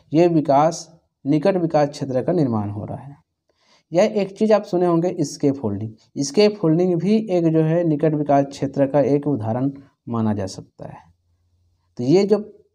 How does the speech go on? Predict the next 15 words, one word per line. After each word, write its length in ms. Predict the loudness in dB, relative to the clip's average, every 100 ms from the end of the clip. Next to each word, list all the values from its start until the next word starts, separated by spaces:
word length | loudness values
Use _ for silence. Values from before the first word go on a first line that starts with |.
| -6
निकट 300 | -2 0 0
विकास 360 | 0 0 0
क्षेत्र 400 | 0 -4 -6 -6 -6
जेड 360 | 0 0 0
पी 80 | -2
डी 180 | -2 -2
जो 120 | -4
है 220 | -6 -6 -6 -10 _ _ _ _ _ _ -4
वो 240 | -2 -2
सीजी 420 | -2 -2 0 2
टेट 240 | 0 0 0
हो, 420 | -2 -4 -8 _
सी 320 | -20 -4 0 2
टेट 220 | 2 0
हो, 440 | 0 -4 -6 -16